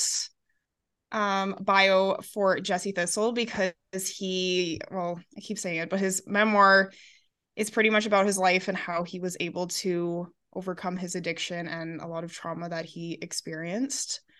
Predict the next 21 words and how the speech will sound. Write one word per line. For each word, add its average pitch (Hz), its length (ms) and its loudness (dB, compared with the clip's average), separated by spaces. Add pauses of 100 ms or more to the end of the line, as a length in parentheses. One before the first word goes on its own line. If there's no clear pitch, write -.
(500)
But 170 500 4 (440)
yeah, 170 240 -6 (320)
he 190 640 -4
is 175 260 -6
doing 190 220 -4
really 196 200 -2
well 180 220 -2
right 175 200 -4
now, 175 360 -4
doing 190 280 -2
a 185 40 -6
lot 175 200 -4
of 180 160 -8
great 180 440 -6 (200)
research 185 760 -2
and 175 720 -4 (140)
writing 180 680 0 (220)
within 175 640 -6 (640)
the 202 80 -2
Métis 185 540 -2
studies, 165 880 -4